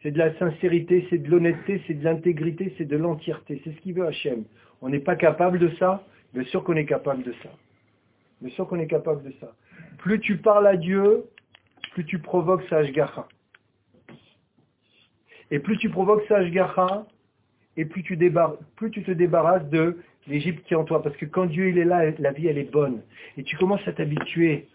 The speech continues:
au fait que la vie, elle soit bonne. Et tu commences à croire que peut-être tous tes rêves, tout ce à quoi tu aspires, c'est possible. Bien sûr que c'est possible. Bien sûr que t'es quelqu'un de bien. Bien sûr que tu peux réussir. Bien sûr.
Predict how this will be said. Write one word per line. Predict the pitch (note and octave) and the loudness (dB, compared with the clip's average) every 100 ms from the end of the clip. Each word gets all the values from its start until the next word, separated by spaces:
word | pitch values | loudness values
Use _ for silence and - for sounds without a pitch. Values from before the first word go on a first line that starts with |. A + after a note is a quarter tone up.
| _ _ | _ _
au | C3 | -6
fait | F3 | -4
que | E3 E3 | -2 0
la | D3 | 0
vie, | C#3 | 2
elle | C#3+ C#3 | 0 0
soit | C#3 | -2
bonne. | B2+ B2+ A2+ - - - | 2 0 0 -6 -20 -4
Et | F3 | -2
tu | E3 | -2
commences | G#3 A#3 A#3+ - | 0 4 4 4
à | G3+ | 0
croire | - A3 - | 2 0 2
que | G#3 | -4
peut-être | - F#3+ G3 - | -2 -2 -2 -2
tous | - | -6
tes | B3 G#3+ | -4 -2
rêves, | F#3 G3+ F#3+ D#3 - _ | 0 2 0 -2 -10 _
tout | A#3+ | -10
ce | - | 2
à | A#3 | 2
quoi | G#3+ A3 | 4 2
tu | F3 G3+ | 2 0
aspires, | F3 - - G3 F#3 - _ _ _ _ _ _ _ _ - | 0 -2 -8 -2 -2 -2 _ _ _ _ _ _ _ _ -20
c'est | - | -12
possible. | - - F3 D3+ - _ _ _ _ _ _ _ _ _ | -12 -6 -6 -8 -16 _ _ _ _ _ _ _ _ _
Bien | A#2 | -14
sûr | - | -12
que | - | -6
c'est | F3 | -6
possible. | D#3+ D3 - D3 - _ _ | -6 -8 -8 -10 -12 _ _
Bien | B2+ | -14
sûr | C3 G3 | -8 -6
que | |
t'es | G#3 | -4
quelqu'un | F3 D#3+ D#3+ | -4 -2 0
de | C#3+ | 0
bien. | C#3 C#3 - _ _ _ _ _ _ _ | -4 -8 -12 _ _ _ _ _ _ _
Bien | D3+ | -6
sûr | D3 | -4
que | F3+ | -6
tu | G3+ | -6
peux | D#3+ | -2
réussir. | E3 D#3+ D3 D#3+ C#3+ - _ _ _ _ _ _ _ _ _ _ | -2 -2 -4 -10 -10 -12 _ _ _ _ _ _ _ _ _ _
Bien | - D3 | -4 -4
sûr. | E3+ G#3+ | -4 -6